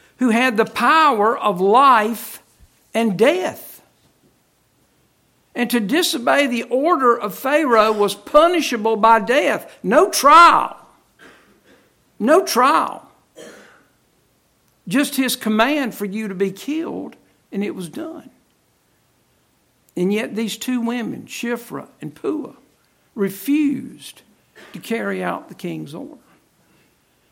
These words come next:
We might say that these two women formed the first Right to Life organization in history. And they formed it in peril of their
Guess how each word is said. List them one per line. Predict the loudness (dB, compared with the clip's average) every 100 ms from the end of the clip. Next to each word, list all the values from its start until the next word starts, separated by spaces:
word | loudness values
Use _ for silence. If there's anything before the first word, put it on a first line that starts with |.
| _ _ _ _ _
We | -2 0
might | 2 0 -2
say | -2 0
that | -2 -6 -4
these | -4 -4
two | -6 -4
women | -2 -4 -4 -4 -6 -8
formed | -8 -4 -4 -4
the | -6
first | 0 0 0 -2 -10 -16 _ _ _ 0
Right | 4 4 2
to | -6
Life | -2 0 -2 -6 -12 -8
organization | -6 -6 -6 -8 -6 -6 -8 -8 -6
in | -6
history. | -8 -10 -14 -20 -20 _ _ _ _ _ _ _ _ _ _ _ _ _ _ _ _
And | -4 -2
they | -2
formed | -4 -4 0 2 2 2 2
it | 0 0 -6 -10
in | -8 -8
peril | -12 -10 -8 -6 -4 -6 -8 -12
of | -8 -6 -8 -8
their | -8 -6 -10